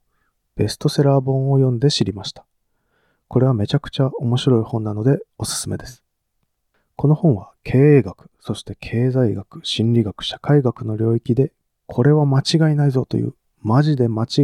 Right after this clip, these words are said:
ない経営理論だけを三十二個に選び抜き、すごくわかりやすく説明した本です。経営っていうと、自分はあまり関係ないと思う方もおられると思うのですが、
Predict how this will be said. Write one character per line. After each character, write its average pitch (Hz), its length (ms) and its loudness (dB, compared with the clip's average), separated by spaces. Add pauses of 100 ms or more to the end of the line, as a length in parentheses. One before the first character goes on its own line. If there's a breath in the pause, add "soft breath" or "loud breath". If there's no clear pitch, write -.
(180)
な 131 160 2
い 113 100 0 (100)
経 139 440 2
営 139 40 2
理 143 120 4
論 131 180 2
だ 120 120 -6
け - 120 -2
を 113 140 0 (180)
三 165 320 0
十 117 200 0
二 143 120 2
個 135 140 0
に - 200 -6
選 113 140 2
び 117 100 2
抜 104 100 -2
き、 - 180 -20 (220)
す - 260 -4
ご 143 120 0
く - 200 -6
わ 92 140 -4
か - 120 0
り 139 100 2
や 147 100 2
す - 100 -10
く 139 100 -6
説 - 260 -4
明 107 100 -2
し - 80 -8
た 101 80 -6
本 98 180 -6
で - 100 -18
す。 - 200 -18 (680)
経 131 300 2
営 - 40 4
っ - 20 -16
て - 180 -4
い 120 40 2
う 120 60 0
と、 113 200 -4
自 113 220 -2
分 139 220 4
は 143 240 0
あ 113 60 0
ま 123 100 2
り 123 80 -2
関 143 300 0
係 147 240 0
な 143 140 2
い 143 40 0
と - 140 -8
思 113 220 2
う - 40 -6
方 101 220 -8
も - 200 -16 (120)
お 104 80 -6
ら 113 120 0
れ 123 100 4
る 101 100 -4
と 101 80 -10
思 104 160 -4
う 110 40 0
の 98 80 -4
で 95 100 -12
す - 100 -12
が、 - 120 -16